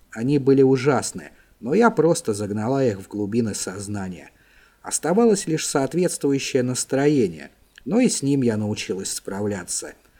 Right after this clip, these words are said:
Предстояло много дел на ближайшее время. После того, как я решу насущные задачи, основательно займусь своими снами. Какое-то время я раздумывала о бывшем муже, властелине –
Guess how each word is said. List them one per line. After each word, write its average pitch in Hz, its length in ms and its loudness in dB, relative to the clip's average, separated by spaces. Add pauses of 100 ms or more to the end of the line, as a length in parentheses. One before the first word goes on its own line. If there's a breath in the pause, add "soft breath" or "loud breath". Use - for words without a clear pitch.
(200 soft breath)
Предстояло 185 680 2
много 151 380 0
дел 101 280 -2
на 92 120 -8
ближайшее 95 680 -6
время. 90 460 -6 (500 soft breath)
После 139 320 0
того, 165 240 4
как 165 220 0
я 143 120 6
решу 147 300 6
насущные 143 640 0
задачи, 165 600 0 (260)
основательно 165 720 0
займусь 110 400 -2
своими 98 460 -4
снами. 82 540 -10 (680 soft breath)
Какое-то 214 520 8
время 208 360 6
я 156 140 4
раздумывала 135 720 4
о 107 40 -2
бывшем 110 440 0
муже, 113 500 -2 (120)
властелине – 120 1080 0